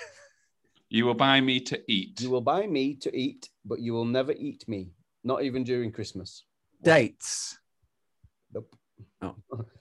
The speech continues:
Speaker 2: That's about there. We should have talked about them earlier. No one likes dates either, really, do they?
Speaker 3: <laughs> No, I, when I was a kid, I used to ma-
Speaker 1: Figs.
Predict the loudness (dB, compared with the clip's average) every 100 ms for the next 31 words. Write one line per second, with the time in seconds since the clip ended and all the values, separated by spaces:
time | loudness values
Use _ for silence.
0 | _ -10 -8 -4 0 2 2 0 -6 -10
1 | -12 -8 -8 -6 -6 -4 -6 -8 -10 -8
2 | -8 -10 -10 -8 -6 -8 -10 -12 -12 -12
3 | -12 -12 -16 _ -4 -4 -6 -8 -12 -16
4 | -16 -16 -18 -18 -2 -2 2 4 6 6
5 | 4 4 2 2 0 -2 -2 0 0 -2
6 | -6 4 4 4 0 -12